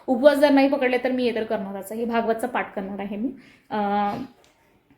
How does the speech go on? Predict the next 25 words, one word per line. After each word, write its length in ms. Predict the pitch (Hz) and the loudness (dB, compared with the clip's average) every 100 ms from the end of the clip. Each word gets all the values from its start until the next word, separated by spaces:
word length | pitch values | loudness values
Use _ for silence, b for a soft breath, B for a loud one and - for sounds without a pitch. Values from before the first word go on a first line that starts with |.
| _ _ | _ _
घरचे 240 | 233 233 220 | -6 -6 -6
कामं 240 | 214 208 | -4 -2
झालेले 340 | 220 208 214 247 | 0 0 0 0
आहेत 120 | 220 | -2
आता, 200 | 202 277 | -6 -8
तर 560 | - _ - 220 214 | -12 _ -14 -8 -8
पटकन 400 | 208 240 - 277 | -8 -10 -6 -2
आता 280 | 254 247 262 285 B B | 0 2 0 -2 B B
रुद्र 280 | 277 294 294 | -2 0 2
थोडंसं 300 | 277 262 254 | 2 2 2
राहिलेलं 440 | 262 233 247 247 262 | 0 2 4 4 4
आहे. 280 | 247 233 302 - b b - | 0 -2 -4 -8 b b -6
तर 260 | 214 220 220 | -2 2 2
आज 360 | 214 226 233 | 4 4 4
रेसिपीमध्ये 840 | 247 233 233 302 311 302 285 247 262 | 4 4 2 0 0 0 0 2 0
आहे, 640 | 240 240 277 247 302 B B B | 0 -2 2 2 0 B B B
अ, 300 | 208 202 202 196 | -2 -2 -2 -2
जे 60 | 220 | 0
भरीतचं 500 | 202 269 294 320 285 | 4 4 4 0 2
वांग 280 | 254 254 | 0 0
आहे 400 | 262 254 214 240 | -2 -2 -2 -4
तो 340 | 277 - 233 254 | -4 -4 2 2
आहे, 380 | 240 214 214 220 | 2 0 -4 -2
भरीतचा 440 | 220 240 233 240 | -2 -2 -4 -4
वांगा 500 | 214 196 202 220 | -2 -2 -4 -4